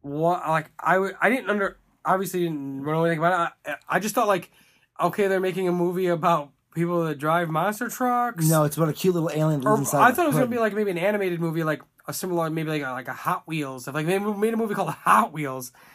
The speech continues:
Speaker 1: it was about people that just race cars on absurd tracks. Other than people that just race giant absurd trucks and, like, but it was, like, a real life
Speaker 2: Nope.
Speaker 1: competition type of thing, almost Speed Racer-ish.
Speaker 2: Nope. It's about a cute monster that lives in the hood of a truck.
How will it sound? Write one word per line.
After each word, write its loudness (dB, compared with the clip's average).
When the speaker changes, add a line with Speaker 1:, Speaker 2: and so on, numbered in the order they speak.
Speaker 1:
it -4
was 2
about 0
people -4
that -2
just -2
race -2
cars 0
on -2
absurd -4
tracks. -4
Other 2
than -2
people -2
that -4
just -6
race -6
giant -4
absurd -6
trucks -6
and, -4
like, -8
but -2
it 2
was, 0
like, -2
a -4
real 2
life -2
Speaker 2:
Nope. -14
Speaker 1:
competition -2
type -4
of -12
thing, -2
almost -2
Speed -10
Racer-ish. -6
Speaker 2:
Nope. -2
It's -6
about 0
a -8
cute -4
monster -2
that -4
lives -4
in -4
the -8
hood -4
of -4
a -10
truck. -12